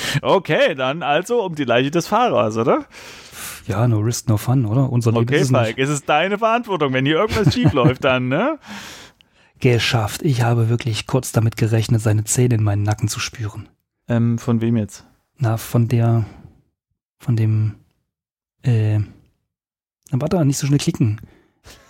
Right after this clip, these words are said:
Speaker 2: Weil er doch dachte, dass ihn der, der, der Tote von hinten anbeißt.
Speaker 1: Ja, aber, ja, genau, ja.
Speaker 2: Also,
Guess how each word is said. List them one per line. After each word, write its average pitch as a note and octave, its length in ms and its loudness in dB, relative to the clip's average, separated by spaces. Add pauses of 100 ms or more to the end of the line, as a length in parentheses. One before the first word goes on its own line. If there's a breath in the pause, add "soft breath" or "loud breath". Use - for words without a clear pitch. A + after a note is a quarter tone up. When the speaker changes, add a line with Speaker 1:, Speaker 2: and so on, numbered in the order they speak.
(360 loud breath)
Speaker 2:
Weil C3+ 240 0
er C#3 80 2
doch C#3+ 180 2
dachte, D3 300 2
dass - 320 -2
ihn C3 320 2
der, A#2 280 2
der, A#2 200 2
der A2+ 200 0
Tote C#3+ 300 0
von A#2+ 140 0
hinten A#2 460 2
anbeißt. G#2 540 0 (340)
Speaker 1:
Ja, B2+ 140 2
aber, A#2+ 220 0
ja, D3+ 240 2
genau, D3 400 -2
ja. B2 300 2 (140)
Speaker 2:
Also, A2+ 340 0